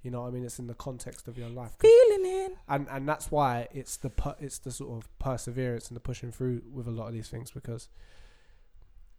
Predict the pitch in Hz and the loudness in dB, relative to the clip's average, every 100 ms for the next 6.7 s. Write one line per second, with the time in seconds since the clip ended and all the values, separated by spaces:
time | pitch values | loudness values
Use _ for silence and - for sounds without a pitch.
0 | - 156 165 175 160 139 - 147 139 131 | 0 4 6 6 4 -2 0 2 2 -2
1 | 147 165 175 165 143 - 156 135 - 135 | -2 0 -2 -2 -4 0 0 0 -6 -8
2 | 120 110 123 113 117 110 120 117 120 117 | -8 -10 -12 -10 -10 -10 -10 -10 -10 -10
3 | - 139 139 127 120 113 117 117 - 120 | -8 -6 -4 -6 -8 -8 -10 -12 -8 -8
4 | 117 123 123 120 117 113 117 117 - 123 | -8 -10 -8 -6 -8 -10 -12 -14 -12 -10
5 | 120 120 120 120 131 120 123 123 127 113 | -6 -6 -6 -6 -8 -8 -8 -6 -6 -6
6 | 123 117 120 - 117 117 | -10 -12 -14 -12 -12 -12